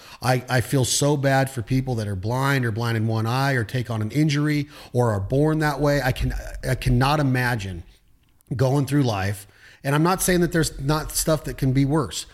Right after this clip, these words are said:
I'm just saying that vision is so important in what I get to see on a daily basis, from my daughter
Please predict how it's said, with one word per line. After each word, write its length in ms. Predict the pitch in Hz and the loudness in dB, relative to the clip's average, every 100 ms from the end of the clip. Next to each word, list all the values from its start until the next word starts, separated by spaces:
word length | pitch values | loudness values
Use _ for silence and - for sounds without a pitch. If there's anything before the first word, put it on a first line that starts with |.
| - | -8
I'm 160 | 131 175 | 0 2
just 180 | 175 - | 2 2
saying 220 | 143 131 | 2 2
that 120 | 110 | 0
vision 480 | 113 107 160 160 165 | -4 0 2 2 2
is 160 | 123 - | 2 0
so 380 | 135 156 156 - - - | 2 2 0 -4 -16 -4
important 560 | 127 104 151 143 117 | -2 2 2 2 0
in 160 | 113 117 | 0 2
what 200 | 117 110 - - | 0 -2 -10 -16
I 200 | - 123 | -2 0
get 180 | 147 147 | 2 0
to 60 | - | 0
see 280 | - - 147 | 0 2 2
on 120 | 123 | 2
a 40 | 113 | 0
daily 320 | 117 123 120 | 2 2 2
basis, 400 | 120 117 110 101 | 2 0 -2 -4
from 200 | 123 110 | -2 -2
my 140 | 107 | -2
daughter 580 | 104 113 123 139 151 147 | 0 0 2 2 0 -2